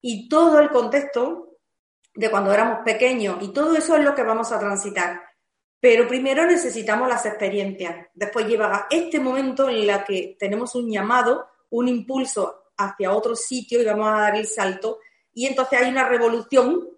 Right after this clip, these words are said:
para consuelo de muchos, que esto es una revolución, lo de la pandemia, pero es solamente el salto atrás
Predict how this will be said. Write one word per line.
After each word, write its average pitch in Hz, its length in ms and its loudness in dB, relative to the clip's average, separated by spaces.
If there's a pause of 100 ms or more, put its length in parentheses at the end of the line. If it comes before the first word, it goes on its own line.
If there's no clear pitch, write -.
para 170 240 -10
consuelo 214 440 -2
de 220 100 2
muchos, 226 400 -2
que 220 320 0 (380)
esto 240 220 -4
es 269 100 -2
una 254 140 0
revolución, 220 800 0
lo 214 140 -2
de 214 80 2
la 214 100 2
pandemia, 214 420 -2
pero 220 160 -2
es 262 60 -4
solamente 311 760 -2
el 240 140 0
salto 285 360 -2
atrás 285 360 0